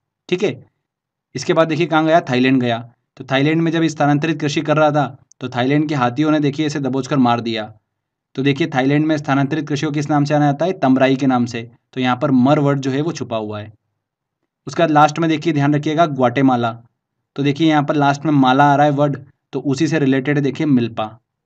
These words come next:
ठीक है, वर्ड आपको सिमिलर मिल जाएंगे। तो इस तरीके से आप बड़ी आसानी से ट्रिक के माध्यम से याद कर सकते हैं। एक चीज़ और इंपॉर्टेंट ध्यान रखिएगा कि स्थानांतरित कृषि की शुरुआत जो हुई थी वो कहाँ से हुई थी? थाईलैंड से हुई थी।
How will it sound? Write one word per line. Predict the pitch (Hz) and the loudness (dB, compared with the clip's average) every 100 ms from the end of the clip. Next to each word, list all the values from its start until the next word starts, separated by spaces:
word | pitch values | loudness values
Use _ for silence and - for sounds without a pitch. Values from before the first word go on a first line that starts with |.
| _ _ _ - | _ _ _ -6
ठीक | 170 | -2
है, | 151 | 0
वर्ड | 123 151 147 | 2 4 4
आपको | 147 160 | 0 -2
सिमिलर | 143 135 139 | 2 2 4
मिल | 131 123 | 2 2
जाएंगे। | 120 113 110 110 _ _ _ _ | -4 -6 -12 -16 _ _ _ _
तो | 185 - | -6 0
इस | 175 | 0
तरीके | 185 170 170 | 2 0 0
से | 156 | 0
आप | 170 | 0
बड़ी | 151 156 | 0 -2
आसानी | 156 135 143 147 | 0 0 0 0
से | 165 | -2
ट्रिक | 143 135 | -4 -6
के | 139 | 0
माध्यम | 143 123 131 127 | 0 0 -2 -2
से | 175 214 - - | -2 -6 -10 -8
याद | 127 117 120 | -2 -2 -4
कर | 113 | -12
सकते | 104 101 95 | -14 -18 -20
हैं। | 101 101 _ _ _ _ - | -20 -20 _ _ _ _ -8
एक | 143 | -6
चीज़ | 180 185 | 0 2
और | 185 | 4
इंपॉर्टेंट | 175 156 156 175 | 2 0 -2 0
ध्यान | 147 151 | 2 2
रखिएगा | 147 160 143 156 | 0 -2 0 0
कि | 156 | 0
स्थानांतरित | 139 135 139 147 175 175 | -2 0 2 2 -2 -2
कृषि | 147 170 | -4 -4
की | 160 | -4
शुरुआत | - 131 151 147 | -2 0 2 2
जो | 147 | 0
हुई | 131 | 0
थी | 139 | 0
वो | 156 | -4
कहाँ | 143 131 | -2 -4
से | 139 156 | -2 -2
हुई | 135 | -2
थी? | 135 185 | -2 -2
थाईलैंड | 151 120 123 120 | -2 -2 -2 -2
से | 107 | -6
हुई | 95 92 | -10 -12
थी। | 92 | -16